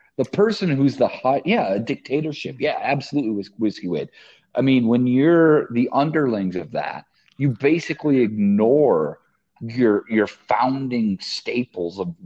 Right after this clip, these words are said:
whatever religion or group or whatever you wanna call it, right? Not necessarily religion, but whatever following that you are a part of, you ignore the fact the leaders are doing exactly opposite of it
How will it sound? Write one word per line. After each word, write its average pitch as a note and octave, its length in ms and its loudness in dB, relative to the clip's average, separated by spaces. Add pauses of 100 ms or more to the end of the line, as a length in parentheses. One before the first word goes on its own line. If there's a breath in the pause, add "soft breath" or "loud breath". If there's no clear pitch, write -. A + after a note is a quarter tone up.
whatever F#2+ 720 -4
religion E2+ 800 -2
or B1+ 120 -16
group E2+ 440 -4
or D2+ 40 -8
whatever G2 440 0
you C#2+ 160 -12 (160)
wanna D2+ 200 -4
call B1+ 280 -8
it, - 60 -20
right? E2 300 -4
Not F#2+ 340 -2
necessarily A#2 380 -2
religion, F#2+ 360 0
but F2+ 80 -4
whatever D#3 440 0
following C#3+ 580 2
that D#2+ 220 -8
you G2+ 300 0 (260 loud breath)
are F#2 100 4
a F2 40 0
part B2+ 300 4
of, E2 180 0 (240 soft breath)
you C#3+ 140 6
ignore B2+ 500 4
the G#2+ 120 2
fact F#2+ 320 -4
the F#2+ 60 -2
leaders G2+ 600 0 (100)
are F#2 60 -10
doing G2+ 360 -2
exactly B2 840 -4
opposite G#2 540 -4
of D2+ 160 -6
it D2+ 140 -8